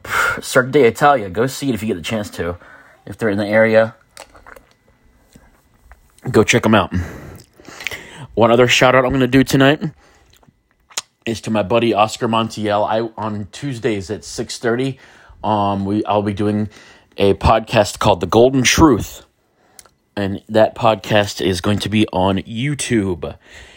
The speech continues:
It is a fantastic opportunity for me to show off my sports skills, which I will also be doing in this episode. And it, uh,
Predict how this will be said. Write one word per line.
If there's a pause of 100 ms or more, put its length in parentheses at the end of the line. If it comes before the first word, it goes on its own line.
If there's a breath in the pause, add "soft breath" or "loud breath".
(280 loud breath)
It
is
a
fantastic
opportunity (400 loud breath)
for
me
to
show
off
my
sports
skills,
which
I
will
also
be
doing
in
this (960 soft breath)
episode. (760 loud breath)
And (720 soft breath)
it, (100)
uh,